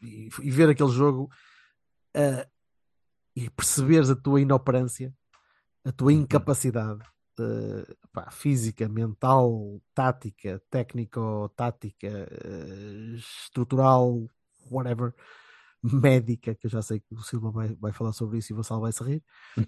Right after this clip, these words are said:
Speaker 1: Eh,
Speaker 2: <laughs>
Speaker 1: o, sair dali,
Speaker 2: Hum.
Speaker 1: aliás, chegar lá e pensar, ok, este é, em teoria, o jogo mais fácil do campeonato, vem aí o último classificado, portanto vamos a isso.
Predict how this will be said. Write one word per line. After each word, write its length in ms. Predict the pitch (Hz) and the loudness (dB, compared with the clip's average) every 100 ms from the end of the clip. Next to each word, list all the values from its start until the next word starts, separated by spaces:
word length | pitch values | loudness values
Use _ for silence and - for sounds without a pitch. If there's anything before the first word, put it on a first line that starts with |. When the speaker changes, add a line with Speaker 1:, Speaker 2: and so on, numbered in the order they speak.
| - _ _ | -4 _ _
Speaker 1:
Eh, 380 | - 151 151 143 123 - | 0 4 6 4 2 -2
Speaker 2:
<laughs> 1000 | 135 - 117 110 127 110 - - - 113 - | -4 -2 -4 -4 -6 -6 -10 -14 -10 -8 -4
Speaker 1:
o, 120 | 214 - - 156 _ _ _ | -4 -4 -12 -14 _ _ _
sair 400 | - - 185 214 | 0 6 8 8
dali, 480 | 190 180 156 135 - _ _ _ _ _ _ - | 6 6 6 2 -4 _ _ _ _ _ _ -6
Speaker 2:
Hum. 140 | 92 | -2
Speaker 1:
aliás, 180 | 220 196 | 0 -2
chegar 380 | - 143 202 247 | -4 -2 4 4
lá 300 | 151 190 160 123 | 6 6 4 0
e 80 | 131 | -4
pensar, 340 | 143 131 139 | -2 0 2
ok, 320 | 131 131 123 120 | 2 0 -2 0
este 320 | 143 131 135 | -2 -2 -2
é, 160 | 131 131 - | -2 -2 -6
em 180 | 147 | -4
teoria, 320 | 120 135 131 127 | 0 2 4 4
o 20 | |
jogo 200 | 117 117 | 4 2
mais 140 | 127 | 0
fácil 220 | - 123 127 | -2 -4 -4
do 80 | |
campeonato, 500 | 120 135 175 311 - _ - | -4 -2 -2 -4 -6 _ -12
vem 140 | 117 | -6
aí 100 | 120 | -2
o 60 | 123 | 0
último 240 | 127 131 120 | 0 -4 -4
classificado, 560 | 151 - 214 285 294 | -6 -6 -6 -4 -4
portanto 200 | _ 160 | _ -4
vamos 200 | 127 131 | -2 -2
a 60 | 165 | -2
isso. 180 | 294 | -2